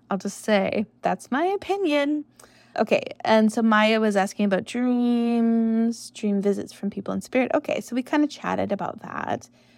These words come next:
One of the most amazing ones I've ever had. Now, I haven't had a ton of dream visitations, and when I asked Spirit about it, they said, first of all, you don't sleep soundly enough, and second of all, they said that I don't need to have dream visitations 'cause I can have visitations in my waking hours.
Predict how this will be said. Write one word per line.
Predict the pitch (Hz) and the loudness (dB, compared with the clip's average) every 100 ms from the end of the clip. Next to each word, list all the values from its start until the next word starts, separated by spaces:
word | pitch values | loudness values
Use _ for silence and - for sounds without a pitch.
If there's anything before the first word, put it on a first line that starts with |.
| _ | _
One | 226 233 262 | 0 2 4
of | 247 | 2
the | 240 | 4
most | 233 214 214 - | 4 4 2 0
amazing | 208 202 196 202 196 | 0 2 2 0 2
ones | 190 190 | 0 0
I've | 190 | -2
ever | 180 180 | -4 -4
had. | 214 185 | -2 0
Now, | 180 202 - | 0 -2 -4
I | 277 | -2
haven't | 440 453 392 | -2 0 -2
had | - 170 214 | -2 -4 -2
a | 285 | -4
ton | - 208 202 196 | -6 -6 -2 -2
of | - 190 190 190 _ _ _ _ _ _ - | -4 -8 -8 -14 _ _ _ _ _ _ -8
dream | 180 196 202 | -2 2 4
visitations, | 190 180 180 175 180 - - - - | 2 0 -6 -8 -8 -8 -6 -6 -2
and | 208 | 0
when | 214 | 2
I | 214 | 0
asked | - 302 440 - | 0 -2 -2 -12
Spirit | - 208 190 | -12 -4 -2
about | 185 190 190 | -2 -2 0
it, | 190 | 0
they | 202 | -2
said, | - 196 | -2 -6
first | - 190 220 | -4 -8 -8
of | 269 | -2
all, | 302 | 0
you | 311 | 0
don't | 311 320 | -2 -4
sleep | - 240 - | -4 -6 -6
soundly | - 180 180 185 | -2 -2 0 -4
enough, | 185 - 247 _ _ _ _ _ | -4 -6 -8 _ _ _ _ _
and | 226 220 | 0 0
second | - 262 262 262 | 2 -2 0 0
of | 247 220 | 2 2
all, | 214 | 0
they | 202 208 | 2 0
said | - 196 196 | 0 -2 0
that | 202 190 - _ _ _ - | 0 0 -2 _ _ _ -4
I | 208 | 2
don't | 220 214 | 2 2
need | 233 240 | 2 2
to | 220 | 0
have | - 185 | -4 -6
dream | 196 190 | -2 -2
visitations | 196 175 185 170 - 226 226 | -2 -2 -2 -4 -2 -2 -2
'cause | 233 | -2
I | 202 | -4
can | 202 190 | -2 -2
have | 190 | -2
visitations | 196 202 214 208 - 208 214 | -2 -2 0 0 0 0 2
in | 208 | 4
my | 226 | 4
waking | 262 285 226 190 | 2 2 0 -2
hours. | 180 180 - | -4 -6 -6